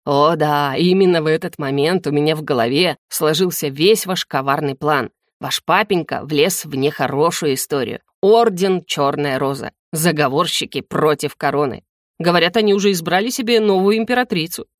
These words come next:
Полагаю, это вы. Но, судя по вашим действиям, вы против такой затеи и вообще не были в курсе злодейских замыслов.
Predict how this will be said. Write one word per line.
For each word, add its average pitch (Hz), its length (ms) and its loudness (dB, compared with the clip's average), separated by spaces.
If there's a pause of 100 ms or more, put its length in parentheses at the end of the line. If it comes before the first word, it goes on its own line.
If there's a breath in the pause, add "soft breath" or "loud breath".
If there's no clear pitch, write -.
Полагаю, 170 640 2
это 156 300 -4
вы. 160 340 -2 (540)
Но, 240 300 0
судя 202 340 -2
по 180 140 0
вашим 151 300 -4
действиям, 151 520 -4
вы 165 180 0
против 175 480 -2
такой 139 260 -8
затеи 175 460 -2
и - 120 0
вообще 214 400 0
не 175 140 2
были 175 180 0
в - 80 -10
курсе 202 380 -2
злодейских 151 640 -2
замыслов. 135 520 -8